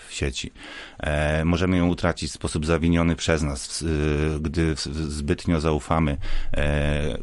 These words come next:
komuś, kto do nas napisze maila, kto do nas zadzwoni i podamy te dane, ale też bardzo często nasze dane w-, s-,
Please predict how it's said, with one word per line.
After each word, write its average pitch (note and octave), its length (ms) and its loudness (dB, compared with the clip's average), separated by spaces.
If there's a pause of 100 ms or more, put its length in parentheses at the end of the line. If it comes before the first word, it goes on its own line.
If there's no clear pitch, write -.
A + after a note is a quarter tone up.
komuś, D#2+ 260 2
kto E2 140 2
do D#2+ 120 2
nas D2 140 0
napisze C#2+ 380 -2
maila, F2 440 2
kto D2 300 0
do D2+ 120 2
nas D2 200 2
zadzwoni D2+ 580 0
i - 60 -4
podamy D#2 360 0
te D#2 120 -2
dane, D2 360 0 (320)
ale E2+ 160 2
też E2+ 160 0
bardzo F#2 320 2
często F2+ 320 0
nasze D#2+ 260 0
dane D#2 240 0
w-, - 40 -6
s-, - 140 -8